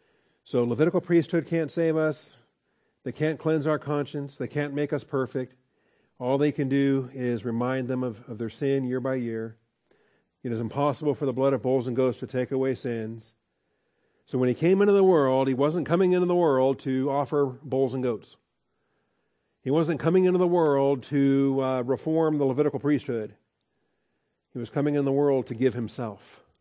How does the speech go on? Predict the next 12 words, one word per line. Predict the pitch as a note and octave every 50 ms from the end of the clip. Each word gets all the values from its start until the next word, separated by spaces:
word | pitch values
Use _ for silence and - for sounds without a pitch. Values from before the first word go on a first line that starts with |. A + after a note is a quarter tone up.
| _ _ _ _ _ _ _ _ _ _ _ _ _ _ _ _ _ _ _ _ _ _ _ _ _ _
to | - A#2+
sacrifice | - - C3+ C3+ - C#3 A2 - C3+ C3 B2+ -
himself | - C3 A#2 A2 - - D3+ D3 C3+ B2+ B2 A2+
and | - A#2+
accomplish | A#2+ - - C#3 C3 B2+ A#2 - - A#2+ G2+ -
what | - C3 A#2+ A#2 A2+ A#2 - - -
bulls | - A2+ B2 B2 A#2+ G#2+ A2+
and | A#2+ A2+
goats | B2 A#2+ A2+ A2
could | - - B2 A2+
not | A2 A2 A2 A2 G#2+
do. | A#2+ A#2 G#2+ F#2 -